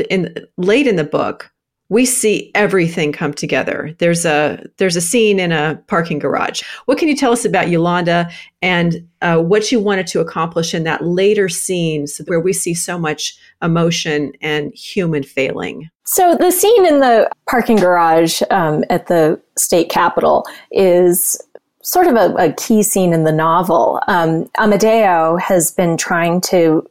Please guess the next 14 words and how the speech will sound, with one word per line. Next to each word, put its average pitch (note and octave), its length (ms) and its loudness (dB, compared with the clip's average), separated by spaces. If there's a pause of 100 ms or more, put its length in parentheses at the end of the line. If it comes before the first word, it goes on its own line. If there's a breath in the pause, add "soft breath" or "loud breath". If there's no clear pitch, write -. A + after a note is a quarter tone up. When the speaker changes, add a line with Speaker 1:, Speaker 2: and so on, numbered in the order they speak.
Speaker 2:
um, D#3 320 -2
get F3 300 0
his D#3 440 0
windshield G3 540 2
repair E3+ 460 0
business E3 640 -2
off D#3 320 -2
the F3 80 0
ground, D#3+ 560 0 (480 loud breath)
and D#3+ 460 0
it's F#3+ 180 -2
not - 300 0
going F3+ 400 2
well. E3 540 2